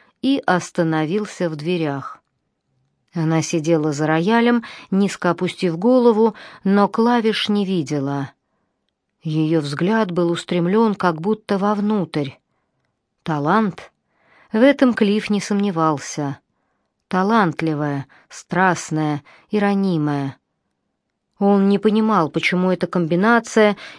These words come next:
действовала на него так странно. Просто ему хочется утешить её.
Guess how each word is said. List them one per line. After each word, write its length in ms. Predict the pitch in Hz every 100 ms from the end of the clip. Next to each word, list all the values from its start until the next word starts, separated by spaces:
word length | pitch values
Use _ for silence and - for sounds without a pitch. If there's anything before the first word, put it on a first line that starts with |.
| -
действовала 840 | 156 185 226 - - 175 175 165
на 100 | 165
него 300 | 160 156 170
так 260 | 170 156 -
странно. 800 | - - 170 147 139 139 135 - _ _ _ _ _ _ _ _ _ _ _ _ _ _ _ _
Просто 380 | 208 226 - 226
ему 280 | 214 220 233
хочется 500 | 240 226 220 - 220
утешить 600 | 214 285 277 - 139 -
её. 460 | 147 139 147 139